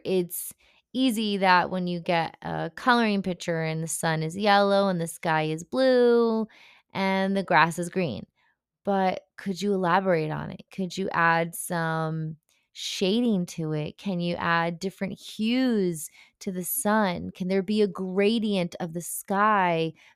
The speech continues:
because the sun is reflecting in a sunset or sunrise setting to really paint a different picture and allow yourself to look at a different perspective? So,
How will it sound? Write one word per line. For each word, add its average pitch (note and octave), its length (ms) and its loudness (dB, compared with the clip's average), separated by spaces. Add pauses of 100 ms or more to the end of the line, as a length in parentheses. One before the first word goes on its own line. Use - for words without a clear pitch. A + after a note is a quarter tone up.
because F#3 280 -6
the F3 100 -6
sun G3 400 -2
is F3 180 -6
reflecting F#3+ 680 -4
in E3 120 -4
a E3 80 -4
sunset F3+ 760 -2
or E3+ 180 -2
sunrise D#3+ 720 -2
setting - 400 -4 (680)
to G3+ 120 0
really G3 280 4
paint - 760 -4 (600)
a G3 60 4
different G#3 380 2
picture - 520 -6 (300)
and F#3 160 2
allow F#3 320 8
yourself F3 680 2
to F3 260 -4
look F#3 500 2 (120)
at D#3+ 120 0
a D#3+ 80 0
different D3+ 460 -6 (200)
perspective? - 680 -12 (880)
So, - 380 -4